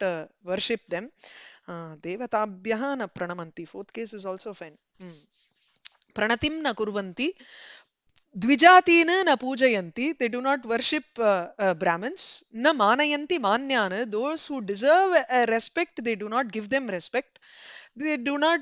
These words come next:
uh, अर्चयन्ति, they do not worship अर्चनीयान्, those who have to be worshipped.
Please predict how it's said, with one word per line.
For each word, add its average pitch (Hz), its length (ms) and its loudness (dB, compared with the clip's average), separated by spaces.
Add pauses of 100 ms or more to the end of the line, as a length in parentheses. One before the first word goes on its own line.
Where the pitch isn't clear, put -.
(120)
uh, 214 380 4
अर्चयन्ति, 233 720 2
they 208 120 -4
do 233 120 -8
not 262 220 0
worship 233 380 -2
अर्चनीयान्, 262 1000 -4
those 269 200 -8
who 233 120 -6
have 196 280 -2
to 277 80 -8
be 240 140 -4
worshipped. 165 580 -8